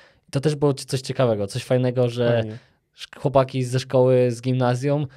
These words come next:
Speaker 1: s-, potrafili się spotkać po, po szkole wieczorem i pojechać do innej szkoły, żeby sobie pograć w piłkę ręczną. Fajne to było, gdy mieliśmy gdzieś tam sparingi ze starszymi z liceum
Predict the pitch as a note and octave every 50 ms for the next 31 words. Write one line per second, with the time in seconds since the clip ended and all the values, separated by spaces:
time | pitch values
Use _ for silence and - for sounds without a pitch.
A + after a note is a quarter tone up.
0 | _ _ - - _ - C3+ B2+ C3 B2+ C3 C3 B2+ - C3+ B2+ - - C3+ C3
1 | B2+ - C3+ B2+ B2+ A#2+ - - - - _ - - B2+ A#2+ A#2+ B2 B2 B2 B2
2 | B2 B2+ - - - B2+ B2 B2 B2 B2 B2 A#2 - - - - - - _ _
3 | _ _ _ - B2+ B2 B2+ B2+ - B2+ B2 B2+ B2 B2 B2 B2 - C3 A#2 -
4 | C3 B2 A#2+ A#2+ A#2 A#2+ A#2+ B2+ B2+ C3+ C3+ C3 B2+ B2+ - - - C3+ C#3 C#3+
5 | B2+ C3 B2 B2 - C3 B2+ C3 - B2+ C3 B2 B2 - - A#2+ - C3 A#2+ A#2
6 | G#2 G2 G#2+ F#2+ G#2 - _ _ _ _ _ - C3 B2+ B2+ C3 C3 C3 C#3 C3+
7 | C3+ C#3 C#3+ D3+ D#3 C#3 C3 B2+ A#2+ A#2 A2+ B2 B2 A#2 A#2+ A#2 A2 - A#2+ A#2
8 | - - - A#2+ A#2+ A#2+ A2 A2+ A2+ A#2 A2 - A#2+ - - B2 A#2 A2 A2 B2
9 | A#2 - - B2 B2+ C#3 D#3 D3